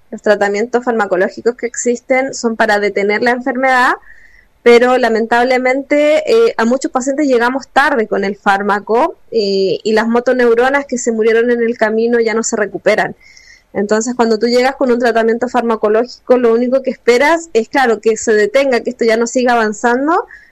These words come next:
pero en el estado en el que se encuentra tu hijo, lo único que quieres es que se mantenga con vida.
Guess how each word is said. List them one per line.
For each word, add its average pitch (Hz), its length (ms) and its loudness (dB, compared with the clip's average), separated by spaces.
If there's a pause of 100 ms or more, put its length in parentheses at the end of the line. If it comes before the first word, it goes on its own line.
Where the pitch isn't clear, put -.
(120)
pero 226 160 4
en 220 80 2
el 202 100 0
estado 262 480 0
en 233 100 2
el 226 120 0
que 233 100 -8
se 226 120 0
encuentra 233 360 0
tu 214 120 -2
hijo, 240 320 -2
lo 233 80 2
único 233 240 0
que - 160 -20
quieres 233 240 -2
es 220 60 -12
que - 60 -20
se 226 140 -6
mantenga 208 380 -4
con 170 160 -4
vida. 175 260 -4